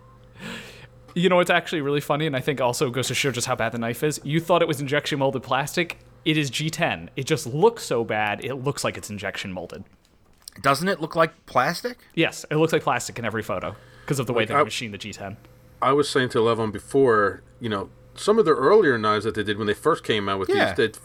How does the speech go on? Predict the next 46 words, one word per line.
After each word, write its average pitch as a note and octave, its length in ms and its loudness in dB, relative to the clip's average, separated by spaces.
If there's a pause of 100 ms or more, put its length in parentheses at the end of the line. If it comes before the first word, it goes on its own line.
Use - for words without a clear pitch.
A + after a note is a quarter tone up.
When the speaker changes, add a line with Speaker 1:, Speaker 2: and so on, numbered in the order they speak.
Speaker 3:
the C3+ 80 2
finishing F3+ 380 0
on A2+ 100 2
them A2 100 -2
was G#2+ 120 -4
real, B2+ 260 0
on B2 220 0
the A2+ 80 0
blades B2 400 4
was A#2+ 180 -4
nice. G3+ 220 0
Speaker 1:
Yeah, D4+ 100 -2
it's, - 100 -4
like, A#2 60 -6
Speaker 3:
You A2+ 60 -4
know, - 160 -2
they A#2+ 80 0
were, A2 140 0
Speaker 1:
polished. G#2 120 -6 (320)
Speaker 3:
with A2+ 140 -8
the A#2 40 2
way C3 120 4
they B2+ 60 4
Speaker 2:
Mm-hmm. A#2+ 80 2
Speaker 3:
were A2+ 100 2
ground, A2+ 400 2
yeah, C#3 140 2
they F2 80 0
were E2 100 -4
really G#2+ 220 -2
nice. G2+ 300 -4 (480)
Um, F#2+ 420 -2 (1080)
but G2+ 240 2 (1000)
I, G#2 300 2
I A2 40 2
don't A2+ 140 0
know, F#2+ 380 -4
I G2 140 -2
don't G#2+ 100 0
know F2+ 80 0
what F#2+ 220 0
it F2+ 80 -6
is E2+ 160 -6
with - 140 -8
this - 200 -10
one. D#2 160 -8